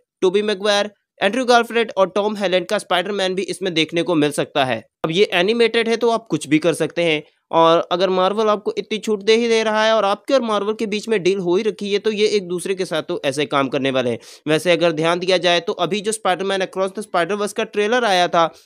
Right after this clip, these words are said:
उसमें हमें इन तीनों स्पाइडरमैन्स का सूट अप, I mean, लाइव एक्शन को ही एनिमेटेड में करके इन्होंने दिखाया था।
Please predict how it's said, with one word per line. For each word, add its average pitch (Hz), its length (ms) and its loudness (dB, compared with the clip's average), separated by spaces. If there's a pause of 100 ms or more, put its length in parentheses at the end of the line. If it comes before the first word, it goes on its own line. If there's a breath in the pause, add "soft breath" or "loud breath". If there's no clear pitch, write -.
उसमें 226 300 2
हमें 220 240 0
इन 214 160 -2
तीनों 214 280 -2
स्पाइडरमैन्स 185 580 -2
का 190 100 -2
सूट 214 400 -4
अप, 147 160 0 (200)
I 208 80 2
mean, 214 180 2 (240 loud breath)
लाइव 185 280 2
एक्शन 214 280 -4
को 214 120 -2
ही 226 120 -2 (100)
एनिमेटेड 240 520 0
में 233 80 2
करके 185 320 0
इन्होंने 165 240 2
दिखाया 143 380 2
था। 113 180 -6